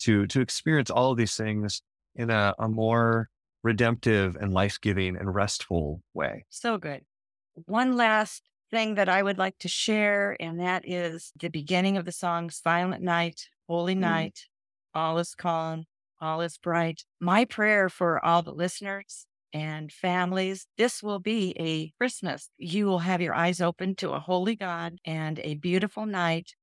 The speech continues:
Speaker 2: and a very calm life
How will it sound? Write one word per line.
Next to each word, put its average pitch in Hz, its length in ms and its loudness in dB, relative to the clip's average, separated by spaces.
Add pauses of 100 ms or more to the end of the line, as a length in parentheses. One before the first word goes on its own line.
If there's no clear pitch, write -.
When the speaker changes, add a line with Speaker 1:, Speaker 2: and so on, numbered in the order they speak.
(180)
Speaker 2:
and 160 180 -4
a 151 140 -6
very 175 640 0
calm 190 920 0
life 160 520 -4